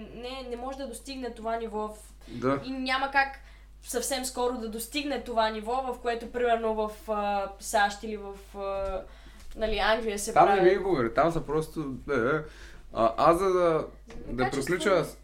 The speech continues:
Speaker 2: С тая тема искам да кажа, че по принцип, ако искате да бъдете, нали, лично мое мнение, някои от тези неща, които из-, изброихме, или трябва да си в София, Пловдив, или айде, Варна една там. Нали, аз ако съм в Сливен и искам да правя музика, ми, то малко те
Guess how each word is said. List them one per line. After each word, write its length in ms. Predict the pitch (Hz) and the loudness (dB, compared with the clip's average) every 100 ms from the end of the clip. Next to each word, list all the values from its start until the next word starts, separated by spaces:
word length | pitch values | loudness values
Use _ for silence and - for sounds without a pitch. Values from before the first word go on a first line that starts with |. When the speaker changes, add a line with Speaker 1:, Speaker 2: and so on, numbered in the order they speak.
| - | -16
Speaker 2:
С 220 | - - | -8 -6
тая 280 | - 143 131 | 4 4 4
тема 340 | 123 123 147 160 | 0 -2 -2 -6
искам 220 | 156 160 | -6 -4
да 120 | 135 | -4
кажа, 280 | 131 127 131 | 0 0 0
че 120 | 127 | -6
по 80 | - | -12
принцип, 500 | - 151 160 165 165 | -4 -2 0 -2 -2
ако 240 | - 123 151 | -2 -2 -4
искате 300 | 151 - 135 | -6 -4 -4
да 60 | |
бъдете, 260 | 123 127 127 | -2 -2 -2
нали, 320 | 117 120 120 - - - | -4 0 -2 -4 -12 -6
лично 240 | 143 - | -6 -2
мое 160 | 127 113 | 2 2
мнение, 300 | 104 98 113 151 - - - - - | 0 -4 -8 -10 -18 -18 -18 -14 0
някои 300 | 135 131 123 | 2 2 0
от 120 | - | 2
тези 180 | 135 123 | 4 4
неща, 280 | 113 120 113 | 2 0 0
които 300 | 113 110 104 | 0 -2 -4
из-, 140 | 95 - | -6 -6
изброихме, 600 | 110 104 123 143 156 170 190 - - 185 | -6 -2 0 2 0 -2 -4 -10 -12 -6
или 200 | 165 131 | -6 0
трябва 200 | 147 127 | 2 2
да 60 | |
си 140 | 123 107 | 0 -8
в 60 | - - | -10 -8
София, 460 | - 139 139 147 | -2 -2 -2 -6
Пловдив, 600 | 131 127 131 131 135 131 | -4 0 0 0 -6 -8
или 160 | 117 104 | -8 -2
айде, 300 | 107 113 95 | 2 2 0
Варна 460 | 95 107 104 95 98 | -2 0 0 -4 -10
една 180 | - - - - | -12 -14 -16 -16
там. 100 | - - - - - | -16 -16 -20 -20 -8
Нали, 400 | 113 120 123 120 - - - - | -2 0 0 -2 -8 -20 -20 -2
аз 200 | - 185 | 4 4
ако 120 | - | 4
съм 140 | - 131 | 2 2
в 100 | 123 | 2
Сливен 380 | - 170 175 156 | 0 2 4 2
и 40 | |
искам 260 | 156 143 131 | 0 -2 -2
да 60 | |
правя 180 | 135 139 | 0 2
музика, 360 | 143 151 165 175 | 2 -2 -4 -2
ми, 280 | 175 180 170 | -2 -2 -4
то 240 | 170 175 | -4 -4
малко 280 | 170 165 170 | 0 0 0
те 360 | - 175 180 165 | 0 0 2 -2